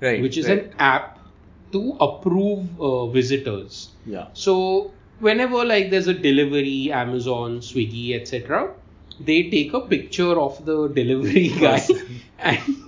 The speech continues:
Speaker 2: <laughs> and you can see who it is
Speaker 1: Yeah.
Speaker 2: and you approve it
Speaker 1: Yeah.
Speaker 2: or you deny it,
Speaker 1: Right,
Speaker 2: yeah,
Speaker 1: right.
Speaker 2: based on, uh, whoever it is. So I was just wondering if I ordered Swiggy and this guy <laughs> came on a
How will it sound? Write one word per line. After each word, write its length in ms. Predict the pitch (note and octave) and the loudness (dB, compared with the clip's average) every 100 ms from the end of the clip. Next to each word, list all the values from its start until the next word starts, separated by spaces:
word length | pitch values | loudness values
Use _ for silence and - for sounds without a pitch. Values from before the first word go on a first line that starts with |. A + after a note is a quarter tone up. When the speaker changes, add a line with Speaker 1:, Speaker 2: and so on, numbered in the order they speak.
| G#4 - A4+ | -4 2 2
Speaker 2:
<laughs> 540 | - C5 - - - - | 4 -2 -2 -12 -8 2
and 160 | F3 - | 2 4
you 100 | G#3 | 2
can 240 | G#3 C4 - | 2 2 2
see 280 | - C4+ B3 | 2 4 6
who 240 | D#4 C4+ C#4 | 8 8 6
it 200 | D#3+ - | 6 6
is 280 | F3+ - A#2 | 6 6 -2
Speaker 1:
Yeah. 120 | G2+ - - - A3+ | -8 -14 -14 0 2
Speaker 2:
and 140 | - | 2
you 260 | G#3+ G#3+ F#4+ - | 4 4 6 4
approve 500 | - G3 F#3+ E3+ C3 | 2 4 8 6 4
it 160 | G#2 | -2
Speaker 1:
Yeah. 120 | B2 G3 | 2 4
Speaker 2:
or 160 | D#4+ C#4 | 6 8
you 100 | D#4 - | 6 8
deny 280 | G3+ G#3 F#3+ B2 G#2 | 8 8 6 4 0
it, 140 | - A#2+ | -4 -4
Speaker 1:
Right, 100 | C3 | -2
Speaker 2:
yeah, 100 | D4+ | 0
Speaker 1:
right. 140 | D#4 | 0
Speaker 2:
based 360 | D3+ C#3 - E3 | 0 0 -2 -2
on, 380 | C#3+ C3+ C3 C3 | -2 -2 -4 -6
uh, 100 | A#2+ | -6
whoever 440 | B2+ B2 A#2 A#2 | -2 -2 -2 -4
it 160 | A2 G#2+ G2+ | -6 -10 -14
is. 200 | G2 - - - - - - - | -14 -20 -20 -20 -20 -20 -20 -10
So 380 | - C4 B3+ - A3 | -2 0 0 4 4
I 60 | |
was 180 | A#3+ D4 D#4 | 6 4 2
just 120 | C4+ | 6
wondering 580 | A3 G3+ A#3 B3 C4+ C4+ | 8 8 4 2 2 4
if 460 | A#3 - - - - | 2 0 -12 -6 4
I 300 | D#3 F3+ A#3 | 8 10 8
ordered 440 | G3 E3 F3 F3+ F3+ | 6 6 6 2 0
Swiggy 360 | F#3+ D#3+ D#3+ A3 G#3+ | 4 4 4 4 4
and 200 | G3 F3+ | 4 4
this 200 | F#3 G#3+ | 2 4
guy 240 | G3 G3+ | 8 8
<laughs> 220 | - - | 6 -2
came 320 | B3 G#3 - A3 | 6 6 6 2
on 140 | |
a 80 | F#3+ | 4